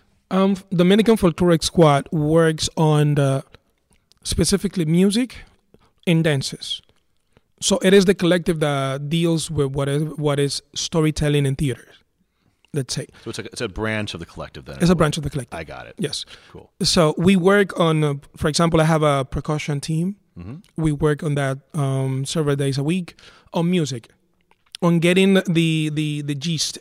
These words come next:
Speaker 1: the traditions, the origins
Speaker 2: Right.
Speaker 1: of the music. We put that together and then we convert it to, and then, and then I train the dancers into that. But it's really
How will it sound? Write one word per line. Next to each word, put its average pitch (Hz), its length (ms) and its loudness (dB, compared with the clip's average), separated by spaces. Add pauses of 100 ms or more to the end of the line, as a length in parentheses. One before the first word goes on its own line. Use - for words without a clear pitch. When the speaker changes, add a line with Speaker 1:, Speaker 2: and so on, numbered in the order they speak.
Speaker 1:
the 156 120 0
traditions, 147 600 -8
the 151 120 -4
origins 135 640 -6
Speaker 2:
Right. 71 180 -16 (240)
Speaker 1:
of 156 220 0
the 156 60 -2
music. 147 520 -2
We 156 260 -4
put 156 260 -4
that 147 160 -4
together 147 360 0
and 139 220 -2
then 143 300 -4
we 151 200 -4
convert 139 440 -6
it 139 120 -6 (360)
to, - 140 -12
and 160 100 0
then, 156 160 0
and 156 200 0
then 165 180 0
I 147 120 -2
train 147 300 -4
the 135 100 -6
dancers - 560 -12 (400)
into 156 260 -4
that. 139 140 -10 (380)
But 165 180 6
it's - 300 2
really 208 440 4